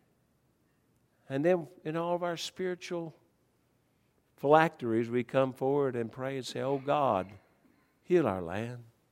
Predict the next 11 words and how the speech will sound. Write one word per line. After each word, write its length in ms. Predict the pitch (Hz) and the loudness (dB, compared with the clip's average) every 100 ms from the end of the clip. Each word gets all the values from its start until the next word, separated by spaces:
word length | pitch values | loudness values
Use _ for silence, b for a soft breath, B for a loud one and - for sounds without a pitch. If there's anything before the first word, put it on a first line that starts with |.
| _ _ _ _ _ _ _ _ _ _ _ | _ _ _ _ _ _ _ _ _ _ _
Father, 300 | 151 156 147 | 10 10 10
s-, 360 | 135 - 160 - - _ - | 2 -2 -10 -10 -20 _ 0
do 140 | 156 | 0
something 400 | - 135 110 101 | 2 0 0 -6
great 320 | 92 110 113 | -2 -2 0
on 140 | 107 104 | -2 -4
October 460 | 107 - 120 113 | -6 -8 -8 -6
the 40 | 101 | -8
twenty-ninth. 640 | - 117 110 110 127 127 _ _ _ _ _ _ _ _ _ _ _ _ _ _ _ _ _ _ _ _ _ _ _ _ _ _ _ _ _ _ _ _ _ _ | -8 -6 -4 -6 -6 -10 _ _ _ _ _ _ _ _ _ _ _ _ _ _ _ _ _ _ _ _ _ _ _ _ _ _ _ _ _ _ _ _ _ _
You 40 | |
s-, 220 | 127 - | -16 -16